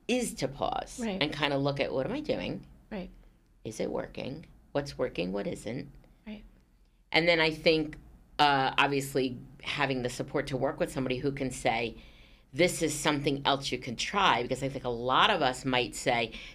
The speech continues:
Speaker 1: "This isn't working. I always struggle with this," but you don't know what else to do,
Speaker 2: Right.
Speaker 1: right? Like, that's, that's the next step is, "What do I do in place of that? I have no idea," <laughs> right?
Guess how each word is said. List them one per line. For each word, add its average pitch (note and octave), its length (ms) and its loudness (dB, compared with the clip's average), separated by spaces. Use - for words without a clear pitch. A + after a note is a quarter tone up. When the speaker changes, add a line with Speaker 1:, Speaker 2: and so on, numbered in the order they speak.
Speaker 1:
"This D#3+ 160 -6
isn't F#3 260 -6
working. C3+ 500 -6
I A#2+ 100 -6
always D3+ 200 -4
struggle C3 240 -2
with B2+ 120 -4
this," B2+ 140 -2
but C3+ 200 -2
you D3 80 2
don't D#3+ 180 4
know C#3+ 100 2
what C3 280 0
else A#2 340 -2
to G#2 140 -12
do, G2 160 -4
Speaker 2:
Right. A3 120 -6
Speaker 1:
right? D3 300 4
Like, C#3 220 6
that's, D3+ 320 4
that's F3 280 6
the B2+ 140 4
next B2+ 340 2
step - 340 -2
is, C#2 180 -6
"What E3 200 8
do E3+ 100 8
I D3+ 140 4
do C#3 200 4
in B2+ 140 0
place C3 380 0
of - 60 -16
that? C#2 160 -2
I F#2+ 40 2
have B2 140 2
no C3 240 0
idea," G#2 320 -4
<laughs> - 360 -4
right? D#3+ 200 4